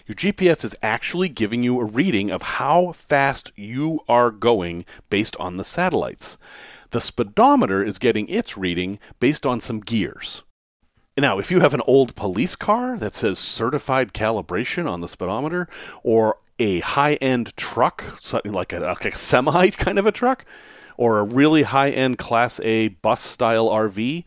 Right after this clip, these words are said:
you might have a super accurate speedometer. They do make them, but they're super expensive,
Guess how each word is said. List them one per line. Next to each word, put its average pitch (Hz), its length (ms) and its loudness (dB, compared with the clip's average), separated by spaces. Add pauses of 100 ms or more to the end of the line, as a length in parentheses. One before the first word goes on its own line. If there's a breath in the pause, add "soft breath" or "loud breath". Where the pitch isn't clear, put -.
(280 loud breath)
you 156 180 -4
might 151 300 0
have 123 300 0
a 92 80 -4
super - 440 -4
accurate 92 400 -6
speedometer. 87 580 -6 (100)
They 107 100 0
do 156 320 0
make 175 320 -4
them, - 200 -20 (360 soft breath)
but 110 140 -2
they're 107 160 -2
super 160 400 -6
expensive, 110 520 -6